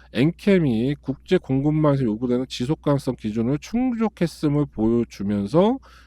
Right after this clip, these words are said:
유럽 시장 내 협력 기반 강화에도 긍정적 영향을 미칠 것이라고 강조했다. 자, 그냥 쉽게 제가 말씀드릴게요. 엔캠 같은 경우에 지금 어떤 큰 호재에 따른 뉴스가 나오진 않지만은 이 엔캠도 현재 지금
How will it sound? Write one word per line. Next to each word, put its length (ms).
유럽 240
시장 360
내 120
협력 480
기반 320
강화에도 640
긍정적 760
영향을 460
미칠 300
것이라고 300
강조했다. 520
자, 200
그냥 260
쉽게 480
제가 240
말씀드릴게요. 800
엔캠 520
같은 340
경우에 640
지금 300
어떤 460
큰 640
호재에 380
따른 340
뉴스가 640
나오진 460
않지만은 720
이 220
엔캠도 800
현재 460
지금 640